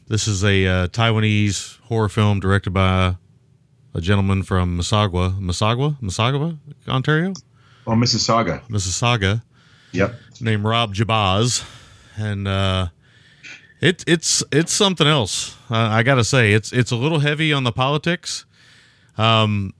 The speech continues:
Speaker 1: but not as, it, it's rewatchable, unlike what I think, uh,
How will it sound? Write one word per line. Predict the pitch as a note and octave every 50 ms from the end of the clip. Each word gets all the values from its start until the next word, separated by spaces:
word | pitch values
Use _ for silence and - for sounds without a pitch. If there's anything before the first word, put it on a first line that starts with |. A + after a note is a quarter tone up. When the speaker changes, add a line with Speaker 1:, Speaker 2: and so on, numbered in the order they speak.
| - -
Speaker 1:
but | G#2 A#2+ B2+ B2 G#2+
not | A2+ B2 C3+ C#3 D3+ D3 C#3+ -
as, | - A#2 A#2+ A#2 A2 G2 G2 - -
it, | - G#2+ - - - C#3 B2 G2+
it's | G#2+ B2+ - -
rewatchable, | A#2 C#3+ D3+ D3 C3+ B2+ C3 C#3 C3+ - G#2+ G2 G#2 G#2 G#2+ G#2+
unlike | G#2+ G#2+ G#2+ G#2+ G#2 -
what | A2 G#2
I | G2+ G2
think, | F#2+ - - A2 G#2+ F#2 - -
uh, | G2+ F#2+ F#2+ F#2+ F#2 F2+